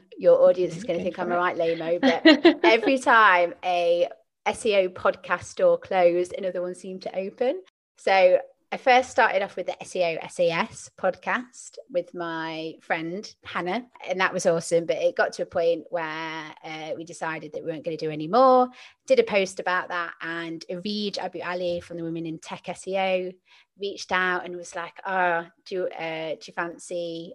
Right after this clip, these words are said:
Speaker 1: uh, doing a podcast for the community?" So that started that.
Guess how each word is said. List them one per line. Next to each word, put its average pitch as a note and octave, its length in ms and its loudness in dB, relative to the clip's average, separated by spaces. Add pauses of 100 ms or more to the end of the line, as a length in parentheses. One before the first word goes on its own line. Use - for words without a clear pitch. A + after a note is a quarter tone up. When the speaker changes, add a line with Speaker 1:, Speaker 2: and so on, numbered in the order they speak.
(140)
Speaker 1:
uh, E3 140 -12
doing E3 220 -10
a - 20 -14
podcast - 680 -12
for - 100 -12
the - 80 -12
community?" C#4+ 800 4 (340)
So F3 160 -8
that E3 260 0
started D#3+ 460 -6
that. A#3+ 340 4